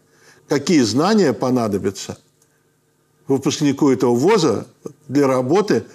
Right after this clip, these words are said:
в региональной экономике. А сейчас у нас перспектива обескровить региональную экономику, оставить её без кадров. Московские и питерские медицинские вузы не снабдят врачами,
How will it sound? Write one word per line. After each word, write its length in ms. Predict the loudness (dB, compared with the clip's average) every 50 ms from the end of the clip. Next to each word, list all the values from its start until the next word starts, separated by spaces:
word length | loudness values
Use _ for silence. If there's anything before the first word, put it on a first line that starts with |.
| -20 _ -4
в 80 | -2
региональной 680 | 0 0 2 2 0 0 2 0 0 0 0 0 0 -2
экономике. 640 | -2 -2 -2 0 0 0 0 -2 -4 -6 -10 -16 -20 _ _ _ _ _ _ -18 -10
А 120 | -6 -4 -2
сейчас 420 | 0 0 0 2 2 0 2 2
у 60 | 2
нас 200 | 2 0 0 -2
перспектива 760 | -4 -4 -4 -4 -4 -4 -6 -4 -2 0 0 0 0 -2 -4 -12 -20 -12 -6
обескровить 800 | -6 -4 0 0 0 0 -2 -2 0 2 2 4 2 2 0 0
региональную 680 | 0 0 2 2 0 0 0 0 0 2 0 0 0
экономику, 680 | 0 -2 -2 0 0 2 2 0 0 -2 -4 -6 -6 _ _ -20 -20 _ -6
оставить 500 | -6 -6 -4 -2 0 2 2 2 2 2
её 120 | 0 2
без 180 | 2 0 -2 -2
кадров. 400 | -2 -2 -2 -2 -2 -4 -6 -8 -12 _ _ _ _ _ _ _ _ _ _ _ _ _ -4
Московские 560 | -2 -2 -2 0 0 0 0 0 0 0 0 0
и 20 |
питерские 760 | 0 0 0 0 0 -2 -2 -2 0 2 2 4 2 2 0 -4 -8 -6
медицинские 720 | -2 0 2 2 2 2 2 0 0 0 0 0 0 2
вузы 380 | 2 2 2 2 0 -2 -4 -6 _ -20 -20 -20 -14 -6
не 180 | -2 0 2 2
снабдят 640 | 2 0 0 0 0 0 -2 0 0 0 0 -2 -2
врачами, 800 | -2 -2 -2 -2 -2 -2 0 0 2 2 2 2 0 0 -4